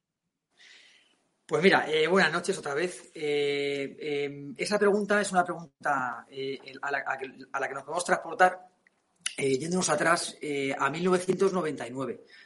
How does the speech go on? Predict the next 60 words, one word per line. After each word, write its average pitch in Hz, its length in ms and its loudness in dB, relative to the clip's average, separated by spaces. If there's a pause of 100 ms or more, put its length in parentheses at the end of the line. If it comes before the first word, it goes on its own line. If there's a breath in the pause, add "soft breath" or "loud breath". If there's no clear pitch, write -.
(120)
año 147 220 -4
en 165 80 -6
el 151 60 -4
que 165 80 0
desplegué 156 380 2
en 156 80 0
Bosnia 156 280 0
y - 20 2
Herzegovina, 170 560 4 (760)
eh, 135 440 0
como, 131 240 0
como 139 240 -2
C - 100 -4
L 139 160 2
P 175 140 6
paracaidista 180 680 4
de, 127 640 -4
de 135 100 -6
la 135 80 0
bandera 143 280 0
rojer 151 280 -2
de 147 120 -2
flor 170 240 -2
de 147 60 -4
la 131 60 -4
tercera 139 320 -4
compañía. 123 520 -8 (160)
Eh, 127 240 -6
tenía 147 280 -2
diecinueve 151 460 0
años 202 400 2 (560)
y, 147 140 -6
claro, 151 200 4
pues, - 280 -4
eh, 127 180 -2
para 127 160 2
un 143 80 0
chaval 143 220 2
de 147 80 2
diecinueve 147 420 0
años, 139 460 -2
eh, 127 300 -2
irse 151 280 -2
a, 139 320 8
a 143 160 -4
la 139 100 0
guerra 143 220 -2
de 143 80 0
Bosnia, 156 500 -10
que 139 100 -8
era 135 100 -2
la 139 80 2
guerra 135 180 -2
que 135 60 -8
estaba 135 260 -6
en 135 80 -10
curso 156 240 -10
en 135 60 -6
esa 135 160 -6
época, 143 360 -8